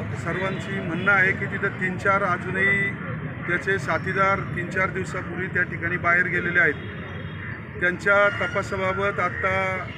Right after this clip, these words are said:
अधिकाऱ्यांशी आपण त्यांना सांगितलं की तातडीनं उपाययोजना करून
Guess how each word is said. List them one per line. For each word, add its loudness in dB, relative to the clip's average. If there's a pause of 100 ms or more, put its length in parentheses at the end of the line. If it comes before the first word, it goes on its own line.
(560)
अधिकाऱ्यांशी 2
आपण -4
त्यांना -4
सांगितलं -2
की 0
तातडीनं 0
उपाययोजना 0
करून 0